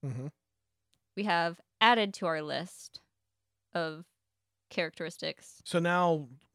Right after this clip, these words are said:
Speaker 1: well, we still, okay, so more pop-, or popular culture, pop culture.
Speaker 2: Mm-hmm.
Speaker 1: We know we have the fangs.
Speaker 2: Fangs. Yeah, sometimes
Speaker 1: Fangs.
Speaker 2: retractable.
Speaker 1: Yep. That, uh, I know True Blood, they had the pops in and out. They were always cool.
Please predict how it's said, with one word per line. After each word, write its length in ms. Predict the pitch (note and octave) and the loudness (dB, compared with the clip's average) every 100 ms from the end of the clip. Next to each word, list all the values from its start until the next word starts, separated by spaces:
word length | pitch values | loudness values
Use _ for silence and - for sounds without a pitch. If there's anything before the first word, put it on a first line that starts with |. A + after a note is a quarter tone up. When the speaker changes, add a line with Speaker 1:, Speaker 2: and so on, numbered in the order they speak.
| _ _ | _ _
Speaker 1:
well, 160 | G3+ G3 | 4 4
we 140 | G3 | 2
still, 220 | - G#3+ G3 | 0 2 2
okay, 240 | E3 D#3+ | 2 -2
so 320 | - D#3+ D#3 D3 | -2 -2 -4 -4
more 360 | F3+ F3 G#3+ | 0 2 2
pop-, 460 | A3+ G3+ F3+ E3 E3+ _ _ | 0 0 0 0 -4 _ _
or 200 | D#3+ C#3 | -4 -4
popular 540 | B2+ - F3 - D3 B2+ | -6 -6 -4 -4 -8 -10
culture, 500 | - C3+ B2 - G#2 | -8 -8 -8 -12 -16
pop 220 | - C3 - | -10 -8 -6
culture. 280 | G3 F#3 | -8 -6
Speaker 2:
Mm-hmm. 160 | F3+ G#3 - - - - | -8 -8 -12 -18 -14 -2
Speaker 1:
We 80 | |
know 100 | E3 | 0
we 100 | E3+ E3+ | 4 2
have 100 | F3 | 0
the 80 | |
fangs. 640 | E3+ C#3+ B2+ A#2+ B2 - - _ _ _ _ | -2 -4 -4 -8 -12 -14 -18 _ _ _ _
Speaker 2:
Fangs. 300 | F#3+ - - - | -6 -6 -10 0
Yeah, 140 | G#3 | 0
sometimes 420 | F#3 G3+ G#3 G#3+ C4+ | 0 -4 -2 -4 -4
Speaker 1:
Fangs. 120 | C4 | 0
Speaker 2:
retractable. 500 | G3+ - F3+ E3 F3+ - - | 2 2 -4 -4 -6 -10 -10
Speaker 1:
Yep. 160 | B2+ B2 - | -10 -10 -10
That, 180 | C3 C3 _ A2+ | -10 -10 _ -12
uh, 400 | D3 B2 A#2 A2 A2 - _ _ _ _ | -8 -8 -10 -12 -14 -18 _ _ _ _
I 40 | C3+ | -8
know 100 | C3 | -6
True 200 | - C#3+ | -4 -2
Blood, 280 | B2+ A#2+ A#2 | -2 -6 -6
they 80 | |
had 180 | B2 A#2+ | -8 -8
the 200 | A#2+ G#2+ - - | -10 -12 -14 -12
pops 300 | G#2+ - B2+ | -12 -12 -16
in 80 | |
and 100 | A#2 | -16
out. 80 | A2+ | -18
They 80 | A#2+ | -16
were 100 | A#2+ | -14
always 160 | G3+ | -8
cool. 120 | G3 | -6